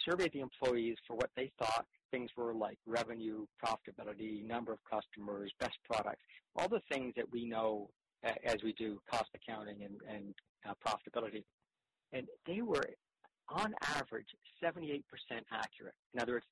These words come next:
even though it's all been kept secret, seventy-eight percent of the organization could tell us what their revenue was and profitability was by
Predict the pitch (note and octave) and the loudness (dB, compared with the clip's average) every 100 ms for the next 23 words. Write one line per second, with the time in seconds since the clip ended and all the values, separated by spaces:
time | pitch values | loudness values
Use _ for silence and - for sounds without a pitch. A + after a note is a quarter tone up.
0 | - _ _ - F3 G#3 E3+ D#3 C#3+ C#3 | -20 _ _ -4 -2 0 0 2 2 2
1 | B2+ C3+ - _ - B2+ - - _ D3 | -4 -6 -6 _ -6 -6 -4 -12 _ 0
2 | D3 C3+ B2+ - - D3+ - - D3 - | 0 0 -4 -4 0 0 0 -8 -6 -2
3 | A#2 A2 - A#2 A2+ A#2 A2+ A2+ G#2+ A2+ | 0 -2 0 2 2 2 2 0 2 2
4 | - G#2 F#2 - - - C#3 D3 B2+ - | 0 -10 -12 -20 -12 -8 -4 -2 -2 -2
5 | B2+ - A2 A#2+ A2+ G#2 G#2 - A2+ - | -4 -4 0 0 -2 -6 -6 -6 -10 -4
6 | A#2 G#2+ A2+ A#2 G#2+ G#2+ - - | -2 -2 -4 -4 -4 -6 -6 -6